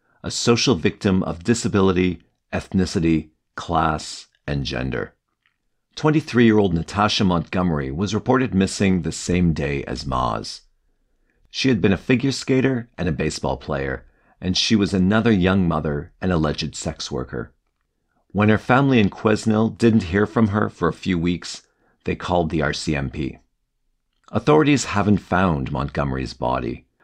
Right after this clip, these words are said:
but they've said that they've been able to connect her to Cody Lejabakov and that they have enough evidence to charge him with her murder.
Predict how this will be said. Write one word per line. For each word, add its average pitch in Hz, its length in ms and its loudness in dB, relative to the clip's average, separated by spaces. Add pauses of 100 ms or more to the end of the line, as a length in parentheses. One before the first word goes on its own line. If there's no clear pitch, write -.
(140)
but 92 140 -6
they've 95 180 2
said 117 440 2
that 90 160 -2
they've 82 200 0
been 85 140 -2
able 107 220 2
to - 120 -12
connect 110 480 -2
her 92 280 2
to - 140 -8
Cody 101 380 2
Lejabakov 78 880 -4 (220)
and 92 180 0
that 92 140 0
they 82 100 2
have 80 160 0
enough 87 340 0
evidence 92 440 0
to 82 120 -6
charge 110 440 -2
him 67 420 -4
with 73 200 -6
her 71 140 -6
murder. 64 460 -4